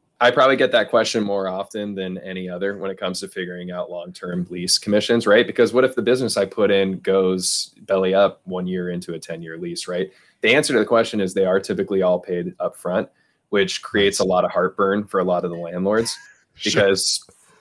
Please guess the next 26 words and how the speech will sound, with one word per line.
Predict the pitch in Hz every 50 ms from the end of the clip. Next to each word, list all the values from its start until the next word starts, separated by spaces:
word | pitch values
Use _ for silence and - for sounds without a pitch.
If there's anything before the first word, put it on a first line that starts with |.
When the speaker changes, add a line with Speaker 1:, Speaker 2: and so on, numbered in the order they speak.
| _ -
Speaker 1:
they | - 117 117
don't, | 127 117 - 64 101 90 -
you're, | 131 131 123 120 117
you're | 127 117
taking | - 139 135 - 127 120
a | 110 104
risk, | 110 120 113 98 - -
right? | 98 98 95 101 98 -
But | - 101
I | 98
think | 98 - 127 - -
the | 107
way | 107 110 110
to | 98 95
look | 98 101 101 -
at | 98 95 95 95
it | 92 95
is | 92 90 95
if, | 92 90 101
if | - - 71 69
you're | 107 110 117
a | 113
landlord | 101 101 101 101 101 101 101 101 101 98 98 98 98 95
of | - 101 101 104 95 95
real | 95 98 92 92 92
estate, | 92 - - - 95 92 92 92 90 -